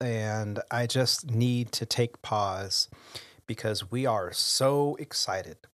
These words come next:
that we got another listener feedback. You know, to receive these really make this whole podcast and all the time that we put into it and all the love that we put into, to this show worth it.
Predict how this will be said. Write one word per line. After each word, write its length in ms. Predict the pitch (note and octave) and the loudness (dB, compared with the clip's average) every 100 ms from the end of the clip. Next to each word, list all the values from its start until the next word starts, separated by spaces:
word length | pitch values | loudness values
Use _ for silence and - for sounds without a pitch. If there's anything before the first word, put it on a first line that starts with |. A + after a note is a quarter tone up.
| _ - - - | _ -20 -14 -4
that 180 | G#2+ F#2+ | -2 -2
we 120 | A2 | -2
got 280 | A2 A2 - | 2 0 2
another 460 | C#3 C#3+ F#3 G2 - - - | 2 4 2 0 -4 -14 -4
listener 560 | A2 C3 - C3+ C#3+ | 0 0 2 0 0
feedback. 720 | C3 - D3 C#3+ F#2 D#2+ - - - - - - - | -2 -4 -4 -2 -2 -4 -8 -16 -14 -14 -16 -14 0
You 80 | B2 | 2
know, 120 | B2+ | 2
to 160 | B2 | 2
receive 460 | B2 C3 - G#3+ G#3 | 0 2 2 0 -2
these 580 | C3+ C3 B2+ B2+ A#2+ - - _ _ | 0 2 2 2 0 -2 -10 _ _
really 460 | G#3 D#3 C3+ D#3+ C3+ | -12 -2 2 4 4
make 460 | A2+ A#2 A#2 - - | 4 4 4 -2 -6
this 460 | - A#2+ A2 - - | 2 4 6 4 4
whole 680 | - - A#2+ A#2 A2+ A2 G#2+ - - _ _ - | 0 4 6 6 4 2 -2 -10 -20 _ _ -12
podcast 1000 | - - A2+ A2 - A2+ G#2+ G#2 - - - _ | -4 2 2 2 0 2 2 0 -2 -4 -20 _
and 180 | B2+ G#2+ | -4 0
all 280 | G2+ A2 A2 | 2 4 2
the 100 | - | 0
time 460 | - - A#2 A2+ A2 | -6 0 2 2 2
that 100 | G2 | 0
we 120 | G#2+ | -4
put 220 | - A2+ | -2 -2
into 280 | G#2 G2+ A2+ | -2 -2 -2
it 80 | G#2 | 0
and 80 | G#2+ | 0
all 100 | G#2+ | -2
the 80 | |
love 600 | F#2+ F#2 G2+ G#2 G#2 G2 - - - | -2 2 4 4 2 -4 -14 -20 -8
that 100 | G#2 | -6
we 100 | G#2 | -4
put 180 | - G#2 | -4 -2
into, 420 | G#2 G#2 G2+ F#2+ _ - | -2 -2 -2 -4 _ -10
to 120 | A2+ | -8
this 180 | G2+ F#2+ | -6 -2
show 440 | - A2+ G#2+ G2 - _ _ _ _ _ - - | 0 2 2 0 -6 _ _ _ _ _ -20 -10
worth 320 | - G#2 A2+ | -2 -2 -2
it. 140 | - | -6